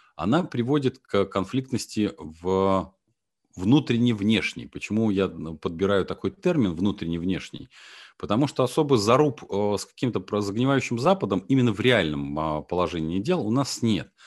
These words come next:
А вот, э, виртуальные зарубы, ну вот как г-, говорится в одном из очень хороших роликов, которые сняли ребята на Т Н Т, но потом их заставили, принудили снять,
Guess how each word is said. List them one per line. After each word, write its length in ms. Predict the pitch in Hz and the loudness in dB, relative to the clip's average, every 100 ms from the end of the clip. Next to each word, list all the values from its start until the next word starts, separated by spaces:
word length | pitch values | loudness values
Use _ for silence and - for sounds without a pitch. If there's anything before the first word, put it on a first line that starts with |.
| - - - _ | -20 -20 -20 _
А 120 | 76 | -2
вот, 320 | 92 123 123 - | 0 -2 -4 -4
э, 320 | 104 107 107 95 | 0 2 2 2
виртуальные 800 | 107 117 - 139 135 117 104 87 | 2 2 4 6 6 4 2 2
зарубы, 400 | 92 131 190 110 | 2 2 2 2
ну 80 | 107 | 0
вот 120 | 95 | -2
как 180 | - - | -4 -8
г-, 540 | 82 85 85 85 82 80 | -6 -2 -2 0 -2 -4
говорится 420 | 85 98 95 90 | 0 0 0 -4
в 80 | 87 | -4
одном 260 | 87 90 | -2 -4
из 80 | 80 | -4
очень 220 | 87 - - | -4 -6 -6
хороших 460 | 98 98 - 90 | -2 -2 -4 -6
роликов, 440 | 95 85 76 - - _ - - - - | -2 -2 -4 -12 -16 _ -20 -20 -20 -12
которые 420 | 85 80 87 85 | -6 -2 0 -2
сняли 360 | 78 - 92 85 | -2 -2 -2 -2
ребята 380 | 82 80 85 - | -4 -2 -4 -2
на 120 | 85 80 | -6 -4
Т 120 | 87 | -6
Н 120 | 85 | -6
Т, 120 | 80 80 | -4 -6
но 120 | 78 | -4
потом 340 | 85 80 82 80 | -6 -6 -6 -6
их 100 | - | -8
заставили, 640 | 80 98 - - 85 82 78 | -4 -2 -2 -2 -2 -2 -4
принудили 760 | - 107 104 95 80 78 76 | 0 2 2 0 -2 -4 -6
снять, 400 | 76 - 175 180 | -6 -2 -2 -4